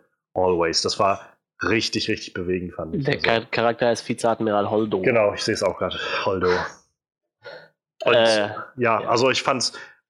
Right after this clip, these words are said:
Speaker 1: fand toll, was, dass sie ihr halt viel gegeben haben und sie hätten sie ja theoretisch auch irgendwie rau-, noch mal rausschreiben können, dass sie's halt nicht gemacht haben.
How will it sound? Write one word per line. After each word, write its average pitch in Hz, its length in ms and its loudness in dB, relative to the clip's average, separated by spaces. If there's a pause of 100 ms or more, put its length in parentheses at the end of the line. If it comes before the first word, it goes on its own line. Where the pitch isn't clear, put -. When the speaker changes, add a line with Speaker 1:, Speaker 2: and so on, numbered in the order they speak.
(220)
Speaker 1:
fand 131 400 -2
toll, 139 240 4
was, 135 220 0
dass 120 140 -2
sie 127 120 -4
ihr 117 140 0
halt 107 200 -4
viel 131 400 -4
gegeben 123 360 0
haben 123 200 0
und 107 80 -4
sie 104 120 -2
hätten 120 180 -4
sie 113 100 0
ja 110 80 2
theoretisch 110 360 -2
auch 104 100 -2
irgendwie 98 180 -6
rau-, 101 200 0
noch 107 100 -2
mal 98 120 2
rausschreiben 98 500 0
können, 101 300 -2 (320)
dass 104 140 2
sie's 123 160 0
halt 107 140 0
nicht 120 160 -2
gemacht 95 340 -2
haben. 98 300 0